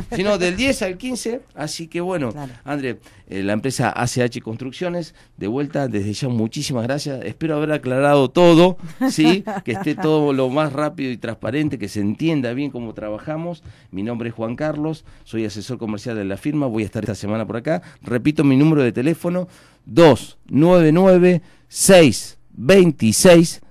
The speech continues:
Speaker 1: sesenta y dos cuarenta y tres. Muchas gracias.
Speaker 2: Bueno, Juan Carlos, muchísimas gracias. La gente de A C H Construcciones,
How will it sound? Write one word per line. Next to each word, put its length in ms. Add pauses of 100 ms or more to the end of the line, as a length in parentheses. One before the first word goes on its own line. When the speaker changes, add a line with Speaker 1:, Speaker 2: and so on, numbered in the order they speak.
Speaker 1:
sesenta 840
y 100
dos 340 (300)
cuarenta 560
y 80
tres. 420 (180)
Muchas 280
gracias. 380 (440)
Speaker 2:
Bueno, 200
Juan 140
Carlos, 260
muchísimas 420
gracias. 320
La 80
gente 240
de 140
A 80
C 160
H 220
Construcciones, 800